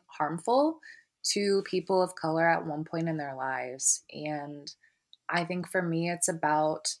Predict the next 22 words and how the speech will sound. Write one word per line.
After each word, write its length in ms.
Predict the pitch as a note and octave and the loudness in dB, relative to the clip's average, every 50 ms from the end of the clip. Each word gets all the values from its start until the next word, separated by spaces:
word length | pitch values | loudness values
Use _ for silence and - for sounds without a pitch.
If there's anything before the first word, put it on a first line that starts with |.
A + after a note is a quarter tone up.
| _ | _
the 360 | - E3 D#3+ D#3+ D#3+ D#3+ D#3 D3+ | -8 -2 2 4 4 4 4 2
willingness 960 | D3+ D#3 D#3+ D#3 D#3+ E3 F3 F3 F3 F3 F3 F3+ F#3 F#3 - - - - - _ _ - - - | 2 2 2 2 2 2 0 0 -2 -2 -2 -2 2 4 4 4 4 2 -2 _ _ -2 -2 0
to 560 | F3 E3 D#3+ D#3+ D#3 D3+ D3+ D3+ D3+ D#3 D3+ - - _ - | 2 2 4 4 4 2 2 2 2 0 -2 -4 -6 _ -2
unpack 520 | E3+ E3+ F3 E3 - D#3+ D3+ D#3 - - - | -2 0 -2 0 2 2 2 2 2 0 0
those 220 | G#3 G#3+ G#3+ - | 0 2 2 0
things, 520 | - A3 G#3+ G#3+ G#3+ A3 G#3+ A3 G#3+ - - | 0 0 0 2 2 2 2 2 4 2 2
to 140 | - - E3+ | 2 0 0
look 240 | D3+ D#3 D3+ - | 0 -2 -2 -2
at 180 | F3 F3+ F3 - | -2 -4 -2 -2
those 240 | G3 G3+ G3+ - - | -2 -2 0 0 0
things, 760 | - G#3 G3+ G3+ G3+ G3+ G3+ G3+ G3+ G3+ - - - - - _ _ _ - _ _ _ _ _ _ _ - | 0 -2 -2 0 0 0 -2 0 2 4 4 4 4 2 -2 _ _ _ -20 _ _ _ _ _ _ _ 0
um, 720 | E3 E3 E3 E3 E3 E3 D#3+ D#3+ D#3+ D#3+ D#3+ D#3+ D#3+ D#3+ D#3+ _ _ _ _ _ _ _ _ _ _ - | 2 4 4 4 4 4 2 2 2 0 0 -2 -4 -6 -8 _ _ _ _ _ _ _ _ _ _ -4
and 320 | F3 F3 F3 F3 F3 F3 E3 | -2 0 0 0 2 4 4
to 320 | - - G3 F3+ E3+ E3 | 4 6 6 4 2 2
take 440 | E3 - - F3 E3+ F3 E3+ F3 - - - | 2 0 2 2 2 2 2 0 -2 0 2
actionable 600 | C3+ C#3+ D#3 - - - F#3+ F#3 E3+ E3 E3 D#3+ | 2 2 2 2 0 0 0 -2 0 0 2 4
steps 800 | - - - - D#3 D#3 F3+ - - - - - - - - - - _ _ _ _ - | 4 4 4 4 4 2 2 2 0 2 6 8 8 8 6 4 0 _ _ _ _ -4
in 300 | F3 F3 E3+ E3+ E3 D#3+ | -2 0 0 2 4 4
whatever 380 | D#3+ D3+ D#3+ E3+ E3 F#3 F#3 | 6 6 6 6 6 6 4
means 800 | F#3 F3+ E3+ E3+ E3+ E3+ E3+ E3+ E3+ E3+ F3 E3+ - - - - - - - - - | 4 2 0 0 0 0 0 0 0 0 2 2 4 4 4 2 -2 -8 -14 -8 -2
feels 840 | F3+ E3+ D#3+ E3 E3 E3 D#3+ D#3 D#3 D#3+ - - - - - - - _ _ _ _ _ _ - | 0 2 4 4 4 4 4 4 4 4 4 4 2 0 -2 -6 -8 _ _ _ _ _ _ -10
right 440 | D3 C#3+ D3 C#3+ D#3 E3+ F3 - | -6 -2 0 2 2 2 0 -2